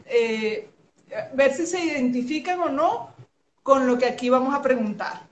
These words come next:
¿ok? Entonces, ¿te gusta mandar y que te obedezcan? ¿Te gusta competir y ganar? ¿Prefieres hablar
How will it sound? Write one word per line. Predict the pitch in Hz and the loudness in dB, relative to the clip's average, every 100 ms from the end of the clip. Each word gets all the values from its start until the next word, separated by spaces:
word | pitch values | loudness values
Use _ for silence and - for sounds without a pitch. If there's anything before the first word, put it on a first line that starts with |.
| - - _ _ 208 | -20 -20 _ _ -14
¿ok? | 175 262 311 370 - _ _ _ _ _ - 262 | -4 -2 -2 -4 -14 _ _ _ _ _ -12 -4
Entonces, | 247 247 220 175 - 175 - - - - _ _ _ | 0 2 2 0 -6 -8 -12 -20 -20 -20 _ _ _
¿te | - 269 | 4 4
gusta | 302 339 - 392 392 392 254 | 6 -2 -4 0 0 0 0
mandar | 247 247 233 226 240 262 320 - - - _ | 2 2 0 0 4 4 2 -4 -12 -18 _
y | 262 | -4
que | 254 240 | 0 0
te | 233 | -2
obedezcan? | 208 214 294 320 - - 180 - - _ _ _ _ _ _ _ _ _ _ _ _ | -4 0 0 0 -4 -10 -14 -14 -20 _ _ _ _ _ _ _ _ _ _ _ _
¿Te | 247 240 | 4 4
gusta | 262 330 349 - 381 370 - - - | 4 0 -2 -4 0 2 0 -8 -4
competir | 262 233 - 226 170 - 277 311 320 - _ _ | -2 -2 -4 -4 -4 -4 -2 -4 -6 -14 _ _
y | 262 247 | -4 -2
ganar? | 226 220 247 320 339 - _ _ _ _ _ _ _ _ _ _ _ _ _ | -2 0 0 0 -4 -12 _ _ _ _ _ _ _ _ _ _ _ _ _
¿Prefieres | 262 254 254 285 285 370 | 6 6 6 2 0 0
hablar | 370 285 254 262 285 330 - | 0 0 2 2 2 2 -4